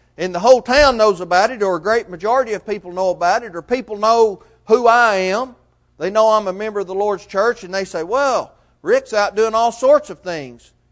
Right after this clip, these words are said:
They must think that's okay over there at the Church of Christ." Well, that's not okay, so I need to make a public repentance. I need to own what I've done, ask God to forgive me,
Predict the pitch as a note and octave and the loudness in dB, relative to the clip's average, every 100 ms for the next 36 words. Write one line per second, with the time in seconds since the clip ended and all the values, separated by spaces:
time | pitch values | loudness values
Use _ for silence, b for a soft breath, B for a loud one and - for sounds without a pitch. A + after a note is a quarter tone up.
0 | _ E3+ D4 B3+ A3 - G#3+ A#3 - A#3+ | _ 0 0 0 -2 -4 -12 -12 -4 -4
1 | C4 A#3 A#3 B3+ C#4+ C4 A3 D3 G2+ - | -4 -2 -2 -2 0 2 2 0 -6 -20
2 | _ _ _ D#3 D#3+ C#3 D3 C3 - A2+ | _ _ _ -6 -6 -6 -6 -6 -10 -16
3 | C#3+ B2+ G#2 _ B2 G2+ _ _ _ _ | -14 -14 -16 _ -20 -20 _ _ _ _
4 | _ _ _ _ _ _ _ G#3 A#3 A3 | _ _ _ _ _ _ _ -12 -8 -8
5 | E3+ C#3+ C3 A#2 C#3+ G3 A3+ B3+ C#4+ A3 | -8 -8 -8 -8 -8 -8 -6 -10 -10 -14
6 | G#3 G#3+ D#3 - G3 E3+ C3+ B2 - A#2+ | -10 -10 -10 -2 -2 -2 -8 -20 -20 -20
7 | F#2+ _ _ _ _ _ _ _ - A#3 | -20 _ _ _ _ _ _ _ -6 -4
8 | C#4 F#3+ D#3 G3 A#3+ A#3 G#3+ G#3+ A3 F#3+ | -4 -6 -2 0 0 0 0 2 2 0
9 | D3+ D#3 F#3 F3 - F3+ G3 G#3 G#3+ G3 | -4 -6 -6 -8 -4 0 0 0 -8 -10
10 | D#3 B2+ D#3 | -8 -10 -12